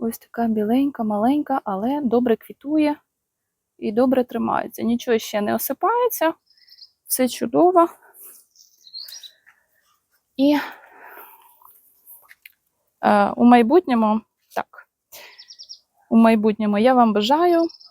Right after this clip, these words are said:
е, хто хоче подарунків, завжди додивлятися відео до кінця. І мало лі джекпот, удача, фортуна, е, як можна її ще назвати, постукає до вас обов'язково,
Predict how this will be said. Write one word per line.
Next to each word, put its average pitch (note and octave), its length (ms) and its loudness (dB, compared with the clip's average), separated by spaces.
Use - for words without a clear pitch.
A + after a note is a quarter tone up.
е, G#3+ 200 2
хто - 180 -2
хоче A3+ 260 -6
подарунків, E4 760 0
завжди A#3 520 0
додивлятися G#3+ 800 0
відео G#3 280 -2
до G3 100 -10
кінця. G3+ 400 -14
І B3+ 180 2
мало F4+ 300 4
лі D4+ 140 2
джекпот, B3+ 600 -2
удача, A#3+ 420 -4
фортуна, B3+ 640 -2
е, A#3 120 -2
як A3 180 2
можна A3 260 2
її G#3+ 140 2
ще E4+ 220 -4
назвати, D#4 580 0
постукає D4 760 0
до G#3 140 -4
вас - 600 -2
обов'язково, A#3 880 0